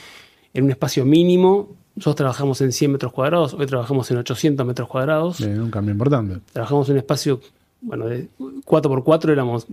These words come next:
Speaker 1: cinco o seis personas trabajando ahí. Así que, bueno, ahí <clears throat> convertimos las publicaciones, las ordenamos, eh, seguimos un poquito el manual, el manual de Mercado Libre de, de, de la mano de Milbrands y, mm,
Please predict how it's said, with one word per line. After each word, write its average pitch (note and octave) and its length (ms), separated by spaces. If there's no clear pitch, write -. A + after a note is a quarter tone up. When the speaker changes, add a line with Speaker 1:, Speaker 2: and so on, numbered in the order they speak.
Speaker 1:
cinco D3+ 240
o - 20
seis C3+ 160
personas C3+ 320
trabajando B2 420
ahí. D3+ 300
Así C#3+ 200
que, D#3 80
bueno, D3 180
ahí D#3+ 360
<clears throat> E3+ 340
convertimos D3 580
las C#3+ 100
publicaciones, D3 800
las C#3+ 160
ordenamos, C#3+ 800
eh, C3 480
seguimos C#3+ 400
un C#3 80
poquito D3+ 300
el C#3 60
manual, C#3+ 580
el C3+ 80
manual C3+ 280
de C3+ 80
Mercado B2+ 300
Libre C3+ 380
de, A#2 260
de, A#2+ 180
de B2 120
la A#2+ 80
mano C3 180
de B2+ 120
Milbrands D#3 600
y, B2+ 420
mm, A#2+ 420